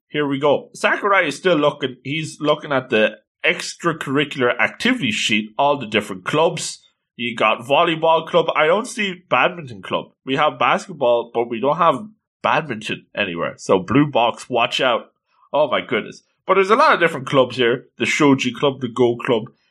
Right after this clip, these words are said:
Uh, and he's trying to figure it out because they have until the end of April to join a club. And they have to join a club. It's mandatory.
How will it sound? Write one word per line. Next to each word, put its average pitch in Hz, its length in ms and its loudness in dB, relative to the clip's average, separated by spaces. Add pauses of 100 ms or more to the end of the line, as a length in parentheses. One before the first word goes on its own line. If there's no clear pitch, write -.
(160)
Uh, 120 200 -2
and 285 160 0
he's 302 120 -4
trying 285 220 0
to 196 60 0
figure 165 320 0
it 120 100 4
out 85 220 -2 (100)
because 139 320 -4
they 151 120 0
have 196 220 2
until 190 220 -2
the 156 120 2
end 170 240 0
of 180 140 0
April 117 520 0 (200)
to 131 80 -6
join 123 240 0
a 104 60 -6
club. 92 240 -4 (200)
And 110 160 0
they 98 100 0
have 139 280 0
to 135 80 -6
join 104 220 -2
a 90 60 -10
club. 98 300 -4
It's - 160 -20
mandatory. 104 640 -4